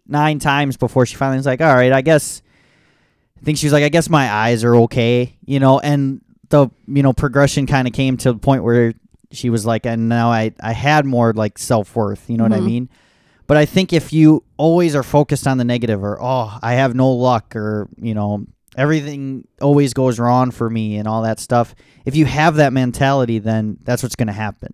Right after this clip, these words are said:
Speaker 2: Yeah.
Speaker 1: So you almost have to find that positivity to where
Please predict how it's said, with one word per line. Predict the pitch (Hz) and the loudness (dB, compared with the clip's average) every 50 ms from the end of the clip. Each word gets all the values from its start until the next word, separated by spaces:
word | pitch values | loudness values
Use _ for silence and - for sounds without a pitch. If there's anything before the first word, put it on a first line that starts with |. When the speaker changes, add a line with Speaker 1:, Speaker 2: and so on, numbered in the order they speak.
| - - | -16 -14
Speaker 2:
Yeah. | 214 202 190 185 180 175 180 - - _ _ _ - | -12 -12 -10 -10 -10 -12 -12 -14 -18 _ _ _ -6
Speaker 1:
So | - 135 | -2 0
you | 131 127 131 131 | 2 4 4 4
almost | 139 151 151 147 135 - - | 4 4 4 2 2 2 0
have | - 143 135 135 139 127 - - - - | -2 -2 0 0 0 -2 -6 -10 -4 0
to | 135 131 127 127 127 123 120 117 113 - _ _ _ _ _ _ _ _ _ _ _ _ _ _ _ _ _ _ _ _ _ _ _ _ _ _ _ _ _ _ _ _ _ _ _ _ _ _ | 2 2 4 4 4 2 2 0 -2 -6 _ _ _ _ _ _ _ _ _ _ _ _ _ _ _ _ _ _ _ _ _ _ _ _ _ _ _ _ _ _ _ _ _ _ _ _ _ _
find | _ - - - 156 147 156 175 170 165 | _ -6 -2 0 2 2 2 2 0 0
that | 151 139 120 - | -2 -4 -2 -2
positivity | 147 139 135 139 127 127 - - 143 131 127 123 131 127 117 | 0 2 2 0 -2 -2 -2 0 0 0 0 -2 -4 -4 -4
to | - - 127 | -2 0 0
where | 120 117 123 123 123 123 123 120 120 117 117 113 | 2 4 4 4 4 4 4 4 2 2 0 -2